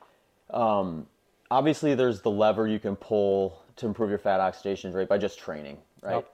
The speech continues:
Speaker 1: And then you can sort of pull another lever by just manipulating where you're placing your carbohydrates. So, like, maybe rather than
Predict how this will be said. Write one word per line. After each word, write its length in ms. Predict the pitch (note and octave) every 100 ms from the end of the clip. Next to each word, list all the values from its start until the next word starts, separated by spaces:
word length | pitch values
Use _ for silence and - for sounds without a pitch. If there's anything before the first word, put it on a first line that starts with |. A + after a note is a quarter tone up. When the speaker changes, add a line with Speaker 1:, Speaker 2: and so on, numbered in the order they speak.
| -
Speaker 1:
And 100 | A2+
then 240 | A2+ G#2+
you 80 | A#2
can 160 | A2 G#2
sort 240 | A#2 G#2
of 100 | G2
pull 200 | B2 A2+
another 240 | G#2+ G#2+
lever 360 | G#2+ G2+ G2 G#2
by 180 | F#2+ G2
just 160 | F#2+
manipulating 920 | G2 G2 G2+ - G2 G2 F#2+ F#2+ F#2+ F#2 _ _ _ _ -
where 340 | F#2 A#2+ A#2+
you're 100 | A2
placing 320 | G#2 G2+ F#2 F#2
your 80 |
carbohydrates. 720 | F2 F#2 F2 F2 F2+ E2 E2+
So, 100 | -
like, 160 | F#2+ F#2
maybe 200 | G2 F#2+
rather 340 | F2+ F2+ F#2+
than 260 | F2+ F2+